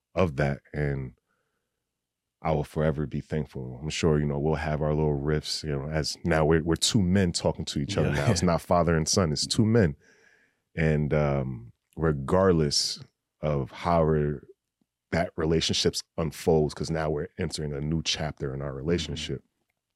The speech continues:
Speaker 1: I'm always gonna love that man, 'cause he, he's given me plenty of examples in a lot of the foundations that I hold now.
Speaker 2: He did it, man. And shout out,
Speaker 1: Yeah.
Speaker 2: shout out to Dad. Uh, God
Speaker 1: Serious.
Speaker 2: bless. Um,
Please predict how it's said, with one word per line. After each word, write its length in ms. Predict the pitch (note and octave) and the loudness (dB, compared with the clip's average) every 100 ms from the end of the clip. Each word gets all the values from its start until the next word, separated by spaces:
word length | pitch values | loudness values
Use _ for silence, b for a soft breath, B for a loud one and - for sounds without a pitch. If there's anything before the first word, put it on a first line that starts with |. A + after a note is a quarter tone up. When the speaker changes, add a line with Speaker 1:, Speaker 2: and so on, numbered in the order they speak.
| _ _ _ - | _ _ _ -20
Speaker 1:
I'm 340 | - _ - | -20 _ -2
always 240 | F#2 E2+ | 4 4
gonna 180 | D2 C#2 | 2 -4
love 240 | C#2 C#2 A#1+ | -4 -6 -6
that 180 | C2 | -10
man, 180 | C#2 C2+ C2 | -8 -10 -12
'cause 220 | - B1 | -10 -4
he, 240 | F#2+ F2 - _ _ _ _ _ _ | 0 0 -2 _ _ _ _ _ _
he's 180 | F2 D#2 | -2 2
given 240 | E2+ E2 | 2 4
me 320 | E2 D#2+ C#2+ - | 2 2 0 -4
plenty 280 | - F#2 E2 | 2 2 2
of 20 | |
examples 600 | D2 C2+ D#2+ D2+ D2 C#2 | -2 -4 -4 -4 -6 -8
in 240 | C#2 C2+ C2 | -8 -10 -10
a 160 | C2 | -10
lot 140 | D2+ D2 | -6 -6
of 120 | C#2 | -6
the 40 | |
foundations 600 | - C#2+ C2+ D2+ C2+ C#2+ | -8 -8 -6 -6 -8 -10
that 100 | C2+ | -10
I 60 | C#2 | -8
hold 260 | C2 C#2 C2 | -6 -6 -6
now. 280 | C#2 C2 - _ _ _ _ _ _ _ - B | -8 -10 -14 _ _ _ _ _ _ _ -20 B
Speaker 2:
He 120 | - | -8
did 160 | F2 F#2 | -2 0
it, 80 | D#2+ | 0
man. 160 | E2 | -2
And 80 | D#2+ | -2
shout 220 | - F2+ | 0 0
out, 160 | F2 D2 | 0 -2
Speaker 1:
Yeah. 60 | |
Speaker 2:
shout 220 | B1+ G2 F#2 | 0 2 2
out 140 | E2+ | 0
to 80 | E2 | -4
Dad. 340 | D#2+ E2+ D#2 - - | -2 -2 -4 -10 -16
Uh, 120 | - E2+ | -10 -8
God 80 | |
Speaker 1:
Serious. 280 | E2+ F2+ D2+ | -2 0 2
Speaker 2:
bless. 400 | F2 F2 - - - B B B B - | 2 -2 -2 -10 -14 B B B B 0
Um, 580 | G#2+ G#2+ G#2 F#2+ F#2+ | 4 4 4 2 0